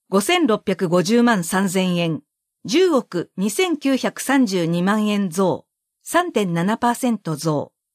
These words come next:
二百七十七億八千百三十三万一千円。九十五点三パーセント。十億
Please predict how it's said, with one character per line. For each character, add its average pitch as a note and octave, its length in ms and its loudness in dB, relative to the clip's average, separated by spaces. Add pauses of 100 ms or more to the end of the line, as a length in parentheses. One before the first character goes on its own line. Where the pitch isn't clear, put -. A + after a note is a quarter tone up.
(680)
二 G3+ 120 -2
百 F4 260 0
七 E4 260 4
十 A#3 220 2
七 G3 300 2
億 - 320 -6 (240)
八 A3+ 140 0
千 F4 280 -2
百 - 220 -4
三 D4 240 2
十 G#3+ 160 0
三 A3 280 -2
万 G3+ 280 -2
一 F3 100 -4
千 F#3+ 380 0
円。 E3+ 260 -2 (300)
九 F4+ 180 0
十 A3 220 -2
五 A3 180 0
点 D#3+ 240 -2
三 G3 220 -4
パ G#3 140 -2
ー G3+ 40 -4
セ G3 160 -4
ン E3+ 100 -4
ト。 C#3 200 -10 (520)
十 F4 260 2
億 F#3+ 400 -2